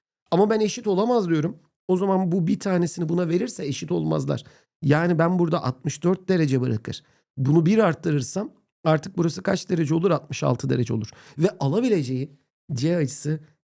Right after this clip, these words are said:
en büyük değerine ulaşır, pardon, en küçük değerine ulaşır. Daha küçük olamıyor. Eğer altmış beş olursa ikisi eşit oluyor. Eşit olmalarını istemiyoruz.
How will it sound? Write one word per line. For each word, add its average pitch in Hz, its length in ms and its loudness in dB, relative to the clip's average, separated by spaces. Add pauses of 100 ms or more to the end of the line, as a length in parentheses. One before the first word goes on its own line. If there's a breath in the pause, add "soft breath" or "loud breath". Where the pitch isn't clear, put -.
(120)
en 185 400 4
büyük 160 360 2
değerine 143 360 2
ulaşır, 131 380 -2
pardon, 123 400 0
en 196 200 2
küçük 165 340 -8
değerine 156 260 2
ulaşır. 139 380 -2 (300 loud breath)
Daha 147 340 2
küçük 180 300 -6
olamıyor. 127 380 0 (480)
Eğer 180 400 0
altmış 147 420 -6
beş 190 160 -2
olursa 180 320 -2
ikisi 160 340 -8
eşit 139 300 -4
oluyor. 180 300 2 (280)
Eşit 139 220 -2
olmalarını 131 440 -4
istemiyoruz. 160 720 -2